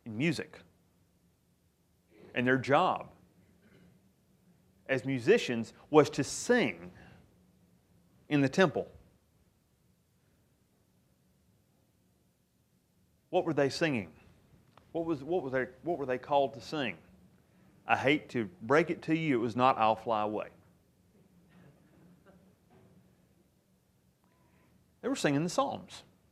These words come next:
Now, I do not have a scripture text specifically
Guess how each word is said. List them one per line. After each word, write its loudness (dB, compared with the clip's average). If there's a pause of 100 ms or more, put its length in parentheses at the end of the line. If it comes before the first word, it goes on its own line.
(340)
Now, 2 (160)
I 8
do 4
not 4
have 2 (200)
a 2
scripture 2
text 4
specifically 4